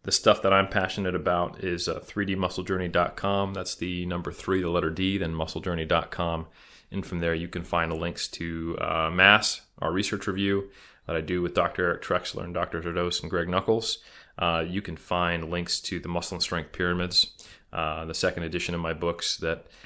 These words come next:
uh, we've now got in multiple different languages, and also you can get as a physical copy on Amazon. Um, but those are the, the everything you need to know as a competitive strength or physique athlete. And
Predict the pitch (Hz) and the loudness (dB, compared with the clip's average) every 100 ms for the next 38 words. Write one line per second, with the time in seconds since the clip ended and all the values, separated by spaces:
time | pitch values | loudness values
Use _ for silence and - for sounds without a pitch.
0 | - - 82 78 76 90 85 87 87 85 | -12 -2 0 2 0 -2 0 0 2 0
1 | 82 87 87 87 85 85 82 90 90 87 | 0 -2 -2 -4 -6 -4 -2 -2 -2 -2
2 | 85 - - 85 87 - 82 82 82 82 | 0 -2 -4 -4 -2 -2 -6 -4 -4 -4
3 | 78 92 73 - - 87 85 80 85 90 | -8 -8 -8 -6 0 0 0 -4 -2 -2
4 | 85 87 87 90 - - - _ 87 82 | 0 0 0 -2 -10 -20 -20 _ -2 0
5 | 82 82 85 92 87 85 76 87 85 80 | 0 0 2 2 2 -2 -4 -6 -6 -6
6 | 82 98 98 95 90 95 95 85 87 95 | -2 0 2 0 0 -2 -2 0 2 4
7 | 95 82 82 78 90 87 82 - 87 85 | 2 -2 -8 -2 0 0 2 2 2 0
8 | 78 - 92 85 - 85 95 101 98 - | -4 -8 -4 -4 -4 -4 0 2 2 0
9 | 117 - - 90 92 85 | -4 -6 -4 2 2 0